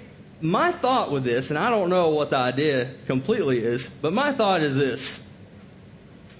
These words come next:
I don't know exactly what they were thinking, but my indication here is, uh, you know, okay, eighty percent of, of men, now this is a true statement, eighty percent of men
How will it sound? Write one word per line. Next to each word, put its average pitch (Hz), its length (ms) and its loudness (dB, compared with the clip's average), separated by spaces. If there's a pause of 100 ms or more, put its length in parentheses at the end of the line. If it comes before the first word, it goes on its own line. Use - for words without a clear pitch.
(140)
I 254 180 2
don't 277 160 2
know 247 160 4
exactly 214 520 0
what 147 160 2
they 147 120 0
were 131 120 0
thinking, 139 400 0
but 139 140 0
my 233 400 2
indication 208 680 0
here 170 260 2
is, 123 460 -2 (840)
uh, 202 500 2
you 202 180 4
know, 202 460 0
okay, 196 460 0 (140)
eighty 214 320 0
percent 208 840 -2 (600)
of, 143 480 -2
of 131 220 0
men, 147 560 0
now 151 420 0
this 143 340 -4
is 165 120 -2
a 160 80 0
true 180 300 -2
statement, 131 560 -2
eighty 175 280 0
percent 190 400 -2
of 151 100 0
men 131 600 0